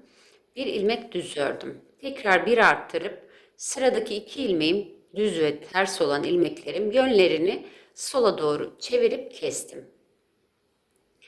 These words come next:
İki ilmek düz örüyorum. Bir, iki. Kenar ilmeğim düz. Modeli kaydırdık. Devam ediyorum.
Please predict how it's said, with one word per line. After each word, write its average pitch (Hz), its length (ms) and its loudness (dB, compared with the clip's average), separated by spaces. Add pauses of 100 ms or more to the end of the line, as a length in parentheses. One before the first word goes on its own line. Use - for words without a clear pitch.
(400)
İki 247 280 -2
ilmek 147 420 2
düz 190 160 -2
örüyorum. 214 580 4 (120)
Bir, 185 460 -4 (1000)
iki. 202 500 -16 (1160)
Kenar 262 300 0
ilmeğim 175 600 4
düz. - 360 -12 (720)
Modeli 247 440 6
kaydırdık. 143 840 -4 (3250)
Devam 226 320 8
ediyorum. 196 520 2